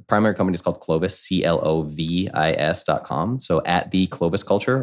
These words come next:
are all my handles. I have a podcast, YouTube, Instagram, TikTok, all that. And, uh, what Joe's talking about here is I do work one-on-one with clients. And, uh, the whole spiel is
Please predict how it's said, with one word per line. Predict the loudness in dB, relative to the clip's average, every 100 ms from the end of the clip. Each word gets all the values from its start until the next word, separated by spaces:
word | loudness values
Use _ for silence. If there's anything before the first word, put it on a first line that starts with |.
| 0
are | 0
all | 2
my | 0
handles. | 0 2 2 0 -4 -6
I |
have | -6
a | -2
podcast, | 0 0 0 0 0 -4
YouTube, | -8 -4 -4 -4
Instagram, | -6 -8 -6 -4 -4 -4
TikTok, | -6 -2 0 0 2
all | 2
that. | 4 2 -2 -14 -20 -20 _
And, | 2 4
uh, | 4
what | 4 4
Joe's | 4 4
talking | 2 2 2
about | 2
here | 2 4 4
is | 2
I | 2
do | 2
work | 2 0
one-on-one | 0 2 2 0
with | -2
clients. | 0 2 2 0 0
And, | 0 0 -6 _ _ _ _ _ _
uh, | 2 4 6 4 0
the | 2
whole | 4 6 2 -2 _ -8
spiel | 2 4 6 4
is | 4 2 2 0